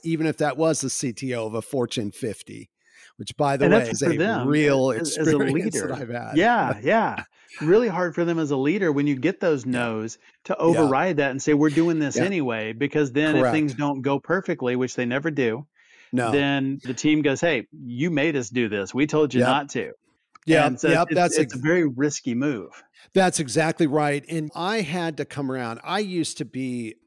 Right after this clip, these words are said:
Speaker 1: boy, I don't, I don't know what the right word is 'cause, 'cause I wanna present it correctly. I never would insinuate that a chief <laughs> executive at a Fortune fifty or Fortune one hundred was not anything but incredibly intelligent. But I used to have a view before,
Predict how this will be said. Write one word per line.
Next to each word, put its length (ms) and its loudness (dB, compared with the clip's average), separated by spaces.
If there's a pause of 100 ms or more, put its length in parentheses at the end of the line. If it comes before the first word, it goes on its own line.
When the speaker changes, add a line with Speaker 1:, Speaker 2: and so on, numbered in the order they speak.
(480)
Speaker 1:
boy, 120 -8
I 160 -4
don't, 100 -4
I 60 -8
don't 180 -6
know 60 -2
what 100 -4
the 80 -8
right 220 -4
word 260 -6
is 280 -4
'cause, 200 -4 (100)
'cause 140 -4
I 100 -4
wanna 220 0
present 440 -4
it 80 -8
correctly. 520 -4
I 140 -4
never 640 0
would 260 -2
insinuate 800 0
that 300 -4
a 80 -6
chief 320 -2
<laughs> 0 -
executive 720 -2
at 100 0
a 60 -4
Fortune 500 -2
fifty 360 0
or 100 -2
Fortune 400 0
one 160 -2
hundred 340 -2
was 220 -2
not 300 -2 (120)
anything 540 -2
but 340 -4
incredibly 600 -2
intelligent. 720 -4 (500)
But 160 4
I 40 4
used 400 -2
to 420 -2
have 300 0
a 80 4
view 400 -6
before, 640 -2